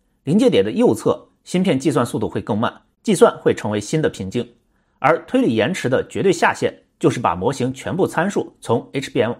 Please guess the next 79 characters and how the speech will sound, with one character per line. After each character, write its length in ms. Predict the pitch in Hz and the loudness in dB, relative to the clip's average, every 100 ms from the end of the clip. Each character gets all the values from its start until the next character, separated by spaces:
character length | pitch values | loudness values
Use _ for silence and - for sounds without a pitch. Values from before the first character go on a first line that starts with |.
| - | -6
完 220 | 107 170 | -2 0
整 220 | 180 101 | 0 0
读 140 | 101 87 | -4 -8
取 180 | - - | -8 -8
一 100 | 98 | -2
遍 160 | 196 131 | -2 -2
的 80 | |
时 160 | - 90 | -4 -4
间。 180 | 95 - _ _ _ _ _ - | -4 -4 _ _ _ _ _ 0
以 100 | 160 | 6
英 100 | 240 | 6
伟 80 | |
达 140 | 135 143 | 6 4
最 160 | 180 | 2
新 160 | 151 180 | 2 2
的 200 | 139 - | 2 2
Vera 180 | 139 151 | 0 2
Rubin 320 | 151 165 95 | 2 0 -2
G 100 | - | -4
P 140 | 123 120 | -4 0
U 80 | 113 | 0
为 140 | 95 | 0
例， 260 | 123 - _ _ _ | -2 -6 _ _ _
二 140 | 202 | 2
百 120 | 127 87 | 4 2
八 160 | 156 | 0
十 80 | 151 | 2
八 140 | 160 | 2
G 160 | 156 147 | 2 0
B 100 | 131 | 0
的 140 | 95 - | -2 -6
H 180 | 131 - | -10 -4
B 120 | 147 | 0
M 160 | 107 117 | 0 -2
容 160 | 92 | -4
量 120 | 156 - - | -2 -2 -8
除 160 | - 127 | -4 -4
以 80 | 107 | 0
大 140 | 110 | 0
约 140 | 110 | 2
每 180 | 107 98 | 0 -2
秒 180 | 147 80 - | -4 -4 -4
二 140 | 165 | -4
十 100 | - | -4
T 180 | - 120 | -8 -6
B 140 | 120 | -6
的 140 | 95 71 | -6 -8
读 200 | 113 180 | -6 -6
取 140 | - | -4
带 160 | 117 - | -6 -2
宽， 180 | 120 - _ _ _ _ | -2 -2 _ _ _ _
计 100 | 247 | 2
算 200 | 170 151 | 4 4
得 100 | 135 | 2
出 160 | 135 151 | 2 2
的 160 | 104 | 0
权 240 | - 92 131 | -2 -6 -2
重 240 | 180 - - | 0 -2 -4
读 100 | 156 | -6
取 140 | 175 | -4
时 160 | - 135 | -8 -2
间 180 | 143 156 - | 0 0 -4
大 140 | 117 | -2
约 100 | 110 | 0
为 160 | 104 101 | 0 -4
十 180 | - 180 | -2 -2
五 80 | 110 | -2
毫 140 | 95 | -4
秒， 140 | 101 - _ _ _ | -6 -8 _ _ _
而 120 | - 180 | 0 0
实 160 | - | 2
际 140 | 220 240 | 0 2
运 100 | 147 | 0
行 160 | 117 | 0
中 300 | 123 135 - | -2 -4 -6
生 240 | - 170 180 | -8 -4 -2
成 200 | 117 131 | -2 -2
单 260 | 165 196 | -2 -2
个 180 | 196 92 | 0 -2